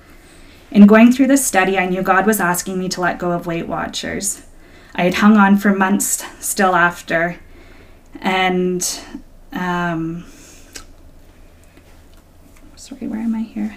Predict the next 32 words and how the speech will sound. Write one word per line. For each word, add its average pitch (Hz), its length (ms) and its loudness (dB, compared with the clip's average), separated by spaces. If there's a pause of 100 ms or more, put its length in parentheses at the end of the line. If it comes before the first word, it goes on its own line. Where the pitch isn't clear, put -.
(120)
I 233 40 -6
hung 214 300 -4
for 208 120 -12
months. - 300 -10 (840)
Until 196 640 4
I 202 60 -2
had 196 200 -2
finally 202 320 6
had 214 200 2
enough, 170 460 0 (560)
and 202 200 4
I 202 80 8
knew 202 220 10
deep 208 300 2
down 170 520 0
that 196 120 2
I 180 60 2
was 185 120 0
holding 208 300 0
on 196 180 4
to 202 140 0
an 202 100 6
idol 175 300 0
that 170 180 -4
God 175 200 -2
was 180 140 -4
asking 175 360 -4
me 175 120 -2
to 175 140 -8
let 165 200 -6
go 165 200 -4
of. - 360 -6